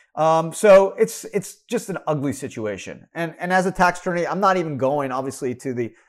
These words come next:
horrible crimes, uh, Epstein was convicted of and Maxwell's dealing with.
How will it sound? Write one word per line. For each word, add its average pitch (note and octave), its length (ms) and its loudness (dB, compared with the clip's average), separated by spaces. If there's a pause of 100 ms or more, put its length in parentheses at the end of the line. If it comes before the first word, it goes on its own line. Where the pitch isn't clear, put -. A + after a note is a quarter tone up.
(240)
horrible D#3 380 2
crimes, C3+ 420 -4
uh, A#2+ 340 -4
Epstein C3+ 360 -6
was A2 100 -12
convicted B2 440 -6
of A#2 200 0
and G#2 100 -10
Maxwell's B2 460 -6
dealing A#2 340 -10
with. A2+ 260 -4